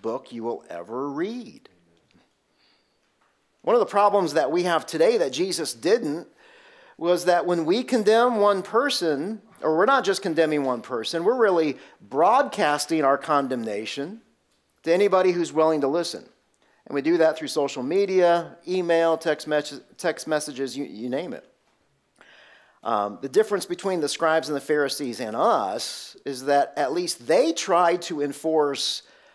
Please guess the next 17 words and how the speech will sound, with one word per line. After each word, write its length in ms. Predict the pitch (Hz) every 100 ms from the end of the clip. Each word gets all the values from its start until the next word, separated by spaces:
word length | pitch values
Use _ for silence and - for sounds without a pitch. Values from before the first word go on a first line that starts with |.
| _
some 260 | - 185 175
sort 320 | - 170 160
of 160 | 131 135
moral 340 | 151 147 123
standard 720 | - - 156 156 151 117 110
that 140 | 120 92
came 280 | - 127 110
from 220 | 110 95
God. 360 | 120 90 71
Now, 200 | 104 101
their 160 | 104 127
moral 300 | 123 113 90
standard 420 | - 131 107 85
was 180 | 87 82
distorted, 640 | - - - 202 120 85
no 140 | 98 92
doubt. 400 | 127 110 67